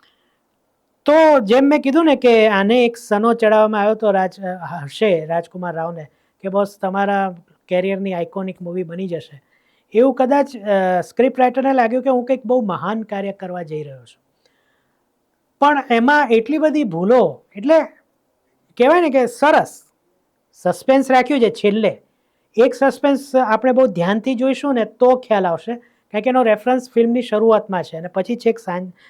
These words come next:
અ, સાંજે, એટલે ફિલ્મની સાંજે આપણને ખબર પડે છે જ્યારે ફિલ્મ પતે છે કે ઓકે, આ કનેક્શન પણ છે આમાં. પણ એમાં પછી જે આમ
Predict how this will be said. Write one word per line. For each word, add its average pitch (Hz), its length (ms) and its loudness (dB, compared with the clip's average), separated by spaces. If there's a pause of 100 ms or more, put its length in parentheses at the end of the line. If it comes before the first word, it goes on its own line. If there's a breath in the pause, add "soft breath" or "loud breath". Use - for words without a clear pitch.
(140 soft breath)
અ, 175 240 -2
સાંજે, 180 380 -2
એટલે 214 120 0
ફિલ્મની 208 380 -2
સાંજે 185 540 -2 (260 loud breath)
આપણને 196 320 -4
ખબર 190 280 0
પડે 196 240 -2
છે 190 120 -4
જ્યારે 180 180 -2
ફિલ્મ 190 220 -8
પતે 180 340 -4
છે 160 140 -8 (360)
કે 202 80 -8
ઓકે, 208 360 0
આ 190 160 2
કનેક્શન 196 520 -4
પણ 190 220 -6
છે 190 260 -2
આમાં. 139 300 -4 (580)
પણ 311 240 2 (220)
એમાં 262 200 2
પછી 311 240 2
જે 320 120 4
આમ 302 300 0